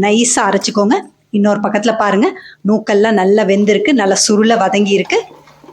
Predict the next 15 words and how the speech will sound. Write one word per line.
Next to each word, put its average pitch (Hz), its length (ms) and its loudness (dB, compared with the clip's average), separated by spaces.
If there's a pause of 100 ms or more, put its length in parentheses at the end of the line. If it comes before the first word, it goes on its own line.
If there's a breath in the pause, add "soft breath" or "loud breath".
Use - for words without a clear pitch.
(360)
ஒரு 285 200 2
கப் 233 220 -2
அளவுக்கு 196 400 2
வேக 208 240 2
வச்ச - 260 0
பட்டாணியை 202 480 0
சேர்த்துக்கிறேன், 208 440 0
பச்சை 208 240 -4
பட்டாணியை 196 440 -2
சேர்த்துக்கிறேன். 240 400 -2
இது 190 120 -4 (100)
காஞ்ச 226 380 0
பட்டாணி, 196 360 -2 (120)
நல்லா 196 180 2 (180)
ஊற 269 180 2